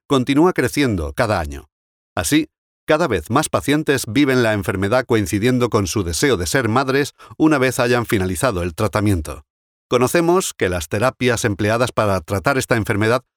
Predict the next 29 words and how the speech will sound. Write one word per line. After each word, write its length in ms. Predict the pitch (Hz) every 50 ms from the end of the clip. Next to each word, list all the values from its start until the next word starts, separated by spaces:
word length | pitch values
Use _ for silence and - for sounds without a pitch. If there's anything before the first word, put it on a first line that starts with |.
| _ _ _ _
pueden 260 | - 127 127 135 131
tener 260 | - 135 123 135 131
un 120 | 131 120 123
impacto 380 | 113 95 - 131 - - 143
negativo 600 | 120 117 98 104 95 - 131 127 127 151 170 - _ _ _ _ -
en 100 | 110 104
la 80 | 107 107
fertilidad 560 | - 123 107 92 - 123 107 107 107 139 147
de 120 | 120 107
las 120 | 98 - -
pacientes, 640 | - 110 - - 165 151 110 80 - - - - _ _ _ _ _ _
pero 220 | - 123 117 120
también 460 | 101 - 117 107 107 107 135 160 170
sabemos 500 | 160 - 135 113 107 95 95 110 151 -
que 200 | - - 107 95
los 180 | 92 95 - 107
especialistas 720 | 95 - 110 92 - 117 127 139 - - 143 135 - - _ _ _ _ _ _
cuentan 440 | - 127 127 131 123 - 131 131 131
con 320 | 120 123 113 107 101 98 -
herramientas 720 | - 110 95 101 101 113 147 160 156 127 - 139 143 -
que 100 | - 135
permiten 580 | - - 92 90 95 110 117 - 131 127 127 117
a 100 | 95 87
muchas 320 | 104 139 143 - 160 131
mujeres 500 | 151 139 120 - 131 113 113 131 131 - _ - - - - -
quedarse 420 | - 110 120 135 - - - 117
embarazadas 580 | 104 95 95 98 92 - 123 123 113 117 113 -
con 160 | 113 98 85
seguridad 560 | - 98 92 90 101 104 120 127 127 -